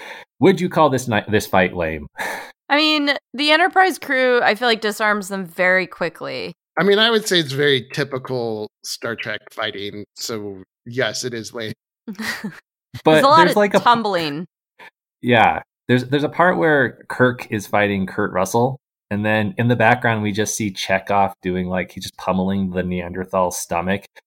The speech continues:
Speaker 1: who's not react-, like, moving at all. It's doing, like, what extras do with peas and carrots, where they just, like, talk
Speaker 3: <laughs>
Speaker 1: in the background, peas and carrots, to make it look like they're having a conversation. But Chekhov is just doing this rote, uh, punching maneuver.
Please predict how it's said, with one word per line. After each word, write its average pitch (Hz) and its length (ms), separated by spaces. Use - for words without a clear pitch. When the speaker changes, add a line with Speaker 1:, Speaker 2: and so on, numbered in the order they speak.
Speaker 1:
who's 151 160
not 147 160
react-, 101 300
like, 92 140
moving 92 280
at 85 80
all. 82 160
It's 92 160
doing, 113 240
like, 101 220
what 95 200
extras 95 380
do 92 140
with 92 160
peas 90 200
and 87 120
carrots, 85 440
where 82 100
they 82 120
just, 82 200
like, 85 180
talk 90 460
Speaker 3:
<laughs> - 440
Speaker 1:
in 87 80
the 85 40
background, 85 380
peas 113 180
and 92 100
carrots, 107 300
to 95 60
make 87 140
it 78 40
look 85 100
like 87 120
they're 87 100
having 85 120
a 87 40
conversation. 90 640
But - 120
Chekhov 123 360
is 95 100
just 92 160
doing 90 220
this 85 160
rote, 87 360
uh, 80 240
punching 92 400
maneuver. 90 420